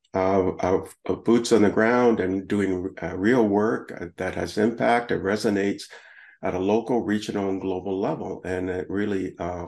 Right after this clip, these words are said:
all of them concurrently. And Sharon, you, you're, uh, an amazing leader. You're, uh, you're outstanding. I only have one more question left. And sort of what recommendations do you want to leave the audience?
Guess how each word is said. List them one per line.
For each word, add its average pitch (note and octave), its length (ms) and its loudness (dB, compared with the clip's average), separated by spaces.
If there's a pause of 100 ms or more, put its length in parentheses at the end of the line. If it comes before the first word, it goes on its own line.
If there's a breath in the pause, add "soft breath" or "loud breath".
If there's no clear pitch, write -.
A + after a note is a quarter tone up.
(120)
all A2 340 4
of G2+ 60 -10
them F2+ 160 -6
concurrently. F#2 760 0 (800 loud breath)
And G#2+ 180 6
Sharon, C3 420 8
you, A2+ 220 8
you're, B2+ 460 6
uh, A2 260 2
an A#2 80 4
amazing A2+ 460 6
leader. G#2+ 360 4
You're, G2+ 380 -8
uh, G2 60 -6
you're G#2 220 -4
outstanding. A#2 680 -2
I G2+ 80 -8
only C3 180 -4
have G#2+ 120 -4
one A2+ 160 -4
more A#2+ 200 -8
question A2 460 -8
left. G#2+ 500 -6
And G#2+ 300 -4 (640 loud breath)
sort B2 200 -2
of A#2 140 4
what C3+ 380 0
recommendations C#3 840 -2
do B2 80 -8
you A#2+ 40 -2
want A#2+ 160 -2
to B2 60 -2
leave C3 180 -4
the C3 140 -2
audience? C#3+ 580 -6